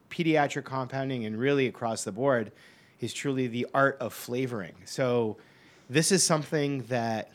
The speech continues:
I don't wanna say gets overlooked, 'cause we always dive into disease states and we always talk about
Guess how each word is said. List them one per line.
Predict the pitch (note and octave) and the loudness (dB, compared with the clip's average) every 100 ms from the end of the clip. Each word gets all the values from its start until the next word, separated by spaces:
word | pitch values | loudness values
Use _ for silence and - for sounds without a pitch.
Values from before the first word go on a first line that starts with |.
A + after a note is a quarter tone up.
| _ _ B2 | _ _ 0
I | |
don't | D3 | 2
wanna | D3+ | 2
say | C3+ C#3 | 0 -2
gets | A2+ - - | -2 -4 -4
overlooked, | C3+ B2 G#2 G#2 B2 | -2 0 -2 -4 -6
'cause | - A#2 | -10 -4
we | C3+ | 0
always | D#3 C#3+ | 2 0
dive | A2+ A#2 A#2 A2 | 0 0 0 -2
into | G2+ G#2 F#2 | -6 -8 -10
disease | G#2 F#2 F#2 F2 | -10 -8 -8 -8
states | - - - - | -10 -12 -12 -10
and | G2 | -8
we | G#2 | -6
always | G#2+ G#2 | -6 -6
talk | - F2 F2+ | -8 -10 -10
about | F2+ F2+ E2+ | -10 -10 -10